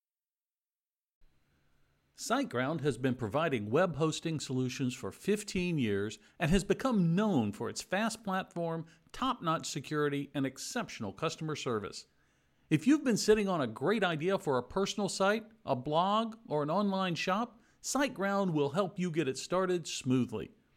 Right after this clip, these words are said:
If you're a professional building and managing multiple client sites, SiteGround offers a powerful set of tools for collaboration and easy management that will save you work and yet give you plenty of control. Enjoy essential must-haves included for free in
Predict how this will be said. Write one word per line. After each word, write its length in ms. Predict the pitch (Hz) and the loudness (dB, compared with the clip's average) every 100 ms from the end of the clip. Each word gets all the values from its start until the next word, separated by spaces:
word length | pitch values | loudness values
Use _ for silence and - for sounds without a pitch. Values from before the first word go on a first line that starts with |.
| _ | _
If 120 | 139 143 | 0 4
you're 120 | 143 | 4
a 40 | |
professional 640 | - 139 240 285 - 143 139 | 4 0 2 2 2 2 2
building 460 | 123 185 196 180 | 4 6 6 4
and 140 | 147 143 | 2 0
managing 440 | 180 165 147 135 | 0 0 0 0
multiple 360 | 156 165 - 139 | 0 -2 -2 -2
client 400 | 226 285 240 - | 0 0 0 0
sites, 380 | 123 139 - - _ - | 0 0 -4 -18 _ -8
SiteGround 560 | - 294 233 196 185 - | 2 4 4 -2 -2 0
offers 380 | 170 170 165 - | 0 2 -2 -2
a 100 | - | -6
powerful 540 | - 226 254 208 208 | -4 0 0 0 -2
set 180 | - 180 | 0 -2
of 140 | 156 | -2
tools 360 | - 156 147 143 | 0 0 0 -2
for 140 | 139 | -6
collaboration 880 | - 135 170 220 185 170 170 185 175 - - | -4 -2 0 0 0 0 0 -4 -6 -8 -2
and 160 | 170 - | -2 0
easy 460 | 247 277 247 190 165 | 4 6 6 4 2
management 580 | 160 160 127 - 107 - | 2 4 2 0 -6 -2
that 80 | 160 | -2
will 80 | - | 0
save 320 | 233 277 220 | 2 2 4
you 100 | 226 | 2
work 360 | 160 165 156 - - | 4 2 0 -10 -10
and 180 | - 220 | 0 4
yet 240 | 247 226 170 | 4 2 0
give 220 | 226 180 | 0 0
you 100 | 180 | -4
plenty 360 | - 208 170 | 0 2 2
of 100 | 147 | 0
control. 540 | - 135 - 120 110 - _ _ _ _ _ _ _ _ | -2 -2 2 2 2 -4 _ _ _ _ _ _ _ _
Enjoy 460 | 196 190 214 294 190 | 4 6 4 2 2
essential 720 | 160 - - 226 254 - 226 196 | 0 0 2 6 6 4 2 4
must-haves 760 | 165 175 - 147 104 92 - | 4 2 0 0 0 -2 -4
included 540 | 170 156 208 208 185 | -4 -2 0 0 0
for 160 | - 156 | -2 -4
free 420 | - - 226 185 | -4 -2 0 0
in 240 | 160 165 | 0 -2